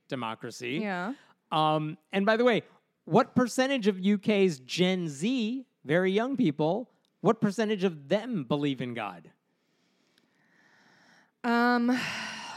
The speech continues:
Speaker 2: what, of, of where? Uh, under? Uh,
Speaker 1: Uh, under, what is Gen Z? Eighty, eighty-one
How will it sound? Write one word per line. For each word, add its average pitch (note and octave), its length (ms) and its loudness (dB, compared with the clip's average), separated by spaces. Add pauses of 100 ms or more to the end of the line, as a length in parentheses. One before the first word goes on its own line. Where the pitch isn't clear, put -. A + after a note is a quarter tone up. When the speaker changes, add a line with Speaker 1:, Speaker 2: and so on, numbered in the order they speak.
Speaker 2:
what, A3+ 260 4 (160)
of, G#3 120 -4
of G#3+ 160 0
where? D4 420 0
Uh, G#3 200 2
under? C4 440 2 (640)
Uh, A3 40 0
Speaker 1:
Uh, G#3+ 360 2
under, A#3 960 6
what G#3+ 180 2
is C#3 240 -2
Gen C3 440 -2
Z? B2 580 -6
Eighty, F#3 640 -6
eighty-one G#3 840 -4